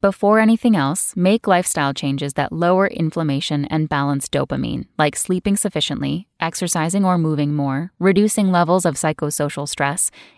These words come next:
eating consistent, healthy meals, and engaging in important social interactions. Next, try these tactics. Limit use of electronics, starting at night. Keep a thought worksheet to investigate negative thinking. Replace negative thoughts with neutral ones.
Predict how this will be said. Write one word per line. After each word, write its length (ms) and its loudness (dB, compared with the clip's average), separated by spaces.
eating 360 2
consistent, 580 -2
healthy 400 -2
meals, 420 -2
and 200 2
engaging 420 4
in 60 2
important 440 -2
social 320 -2
interactions. 720 -4
Next, 460 -2
try 340 -2
these 320 -4
tactics. 540 -6
Limit 320 4
use 260 -2
of 80 0
electronics, 800 -2
starting 400 -4
at 80 -10
night. 320 -4
Keep 220 2
a 80 2
thought 340 0
worksheet 460 -6
to 100 -4
investigate 540 0
negative 380 -2
thinking. 440 -4
Replace 440 0
negative 360 0
thoughts 320 -2
with 180 -2
neutral 380 0
ones. 420 -6